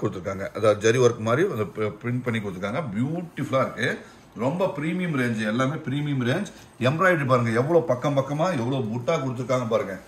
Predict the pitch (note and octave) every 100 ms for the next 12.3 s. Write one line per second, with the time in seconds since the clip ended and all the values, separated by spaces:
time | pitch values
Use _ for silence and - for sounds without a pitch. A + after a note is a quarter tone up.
0 | - - - G#2+ B2 F3+ E3 C3 B2 D3+
1 | D3 B2+ A2+ D3+ D3+ B2+ A#2 A#2 A2 G#2
2 | A#2+ - - - - G#2+ A#2+ D3 A#2 A#2+
3 | B2 D#3+ A2+ - C#3 - - - - -
4 | A2 C#3 E3 E3 G3+ D#3+ F#3 G3+ F3 A2+
5 | G2 F#2+ G#2+ A#2 C#3 B2+ C3+ F3 A2+ A2
6 | C#3 F#3 D3+ A#2 E3 F3 B2+ D3+ D3+ C3+
7 | G#2 G#2 - D#3 F3 D#3 C#3 A3 - C3
8 | B2 A2 A2+ G#2+ G#2 G2+ G#2 - - -
9 | C3+ D3 E3 D3 A#2+ - E3+ - C#3 C#3+
10 | C#3 G#2+ - C#3 B2 - C#3+ F#3 - -
11 | - - - F3 G3 A3 D3+ E3+ E3 C3+
12 | A#2 G#2+ G#2